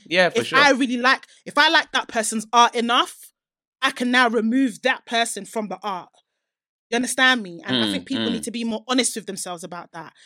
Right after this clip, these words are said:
Speaker 2: I wouldn't go to a P-, Bill Cosby show because I don't really care for Bill Cosby's art. I appreciate who
Speaker 1: Mm,
Speaker 2: he is and I
Speaker 1: mm-hmm, mm-hmm.
Speaker 2: understand what he's done, but I don't care for his art enough for me to be like,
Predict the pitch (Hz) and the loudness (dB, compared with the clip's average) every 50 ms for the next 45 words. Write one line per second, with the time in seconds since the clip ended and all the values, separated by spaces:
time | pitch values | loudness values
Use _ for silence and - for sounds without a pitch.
0 | - - - _ _ _ - 233 269 302 302 269 311 277 254 - 247 254 247 233 | -20 -20 -20 _ _ _ 0 2 4 4 4 2 0 -2 -2 -2 -2 -2 -2 -2
1 | 214 - - 254 226 - - 240 233 220 220 226 214 214 214 220 208 - - 202 | -6 -6 -4 -4 -4 -4 -4 -4 -4 -2 -2 -4 -6 -6 -6 -10 -8 -6 -6 -6
2 | 196 202 - - 196 214 220 247 226 202 208 - - - 233 202 - - 202 - | -8 -8 -10 -10 -8 -6 -4 -6 -6 -8 -10 -12 -8 -6 -6 -6 -6 -8 -10 -8
3 | 202 190 - - 208 185 165 - 175 170 - _ - 220 185 170 - - 214 220 | -8 -10 -10 -10 -12 -12 -12 -12 -16 -18 -14 _ -4 -2 -2 -2 -4 -2 -2 -2
4 | 220 220 - 330 320 - - 285 269 247 233 226 208 185 240 240 226 226 226 214 | -2 -2 -4 -4 -4 -4 -4 -4 -4 -4 -4 -4 -6 -6 -8 -6 -4 -2 -2 -2
5 | 202 196 190 196 202 214 220 220 220 208 220 262 262 254 247 247 240 - - - | -2 -4 -4 -6 -6 -8 -8 -8 -6 -6 -2 0 0 0 0 -2 -6 -12 -18 -20
6 | - _ - 240 240 226 233 196 - - 226 214 202 196 196 - - - 226 226 | -18 _ -2 -2 -2 -2 -2 -6 -4 -2 -2 -2 -2 -4 -8 -10 -8 -6 -2 -2
7 | 294 262 - - 285 269 269 - 254 226 - - 247 254 226 202 196 - - _ | -2 -4 -4 -4 -6 -6 -4 -6 -8 -10 -8 -4 0 2 2 2 0 -2 -6 _
8 | _ _ - 233 233 247 269 262 262 - - 240 233 233 214 - 226 220 214 214 | _ _ 0 2 2 4 2 0 0 -2 -6 -4 -4 -4 -4 -6 -8 -8 -6 -4
9 | 214 202 196 196 196 - _ | -4 -2 -2 -2 -4 -8 _